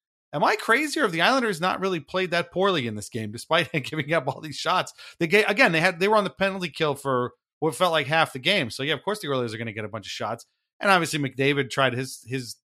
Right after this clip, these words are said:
things, and he was shut down a lot by guys like Scott Mayfield and, and Dobson throughout the game. And I was just like,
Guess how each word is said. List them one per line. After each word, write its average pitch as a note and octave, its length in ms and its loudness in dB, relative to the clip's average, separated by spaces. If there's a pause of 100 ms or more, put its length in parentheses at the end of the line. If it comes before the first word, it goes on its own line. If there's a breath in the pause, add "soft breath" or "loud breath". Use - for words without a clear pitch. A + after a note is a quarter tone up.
things, B2+ 300 -6
and C3 140 -6
he C#3 100 -6
was D3 120 -4
shut F3+ 240 0
down A3+ 220 4
a D4 40 2
lot A#2+ 300 0 (120)
by A#2 400 0 (280)
guys C3+ 160 0
like B2 120 -2
Scott B2 200 2
Mayfield A#2+ 460 -2
and, A2 140 -8
and A2+ 140 -12
Dobson A#2+ 560 -2 (560)
throughout C3+ 260 2
the C3+ 60 -4
game. A#3 340 -2
And F3+ 60 0
I D#3 80 -2
was E3 140 -4
just - 200 -6
like, E3 400 -6